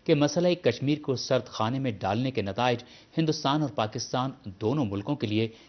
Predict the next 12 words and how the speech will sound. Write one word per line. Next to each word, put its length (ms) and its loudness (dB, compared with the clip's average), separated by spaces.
انتہائی 540 2
خطرناک 600 0
ہوں 120 -2
گے۔ 120 0
سری 200 4
نگر 220 4
سے 140 0
سبت 260 -2
محمد 400 -2
حسن 220 -2
کی 120 -8
رپورٹ۔ 380 -10